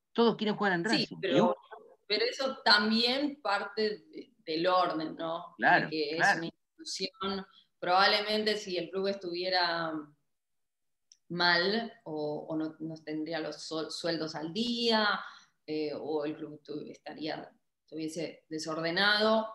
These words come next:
Speaker 2: mm, tal vez no lo elegirían. Y, y la verdad que por eso es un trabajo un poco, eh, mancomunado, ¿no? De, de todo el club.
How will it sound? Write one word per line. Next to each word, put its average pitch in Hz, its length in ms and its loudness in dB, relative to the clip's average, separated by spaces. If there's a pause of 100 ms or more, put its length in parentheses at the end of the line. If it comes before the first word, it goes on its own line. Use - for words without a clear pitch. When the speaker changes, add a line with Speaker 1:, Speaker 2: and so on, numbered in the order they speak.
(180)
Speaker 2:
mm, 160 200 -8
tal 170 160 2
vez 180 120 -2
no 180 120 -2
lo 165 80 -4
elegirían. 156 800 -4
Y, 151 260 -14
y 170 80 -12
la 175 100 -4
verdad 196 180 0
que 202 60 -6
por 196 120 0
eso 196 140 -6
es - 80 -8
un 202 100 -4
trabajo 196 380 4
un 196 60 -2
poco, 214 400 4 (360)
eh, 156 640 0 (240)
mancomunado, 180 840 2
¿no? 170 220 -4
De, 156 340 -6
de 160 200 -10
todo 170 260 -2
el - 80 -10
club. - 200 -18